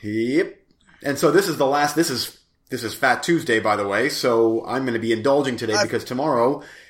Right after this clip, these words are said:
Speaker 1: is Lent.
Speaker 2: I've heard that a couple times today. What is Fat Tuesday? What does that mean?
Speaker 1: Fat Tuesday is, to me, it's when you pig out, because Wednesday, tomorrow is Ash Wednesday, which is in the Catholic world,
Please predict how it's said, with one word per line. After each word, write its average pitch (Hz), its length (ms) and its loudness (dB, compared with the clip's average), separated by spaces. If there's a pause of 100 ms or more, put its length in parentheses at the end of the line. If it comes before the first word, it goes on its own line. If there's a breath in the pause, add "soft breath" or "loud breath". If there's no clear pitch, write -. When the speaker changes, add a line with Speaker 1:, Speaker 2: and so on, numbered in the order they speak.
(100)
Speaker 1:
is 123 240 0
Lent. 151 340 2
Speaker 2:
I've 175 120 0
heard 226 180 -4
that 214 100 4
a 196 40 -6
couple 214 220 -4
times 214 340 0
today. 156 240 0
What 185 160 0
is 185 80 -6
Fat 175 220 -2
Tuesday? 120 460 -8
What 139 80 -14
does 139 60 -10
that 147 120 -4
mean? 107 120 -12
Speaker 1:
Fat 165 300 -4
Tuesday 170 380 0
is, 131 480 -2 (200)
to 120 100 -10
me, 165 200 4
it's - 320 -4
when 123 280 -2
you 113 80 -4
pig 131 220 0
out, 131 360 2
because 107 340 -4
Wednesday, 120 680 0
tomorrow 123 440 0
is 117 80 -2
Ash 117 260 -4
Wednesday, 107 540 -6
which 101 240 -8
is 98 240 -10 (400 loud breath)
in 107 360 -6
the 104 80 -6
Catholic 156 400 -2
world, 110 500 -4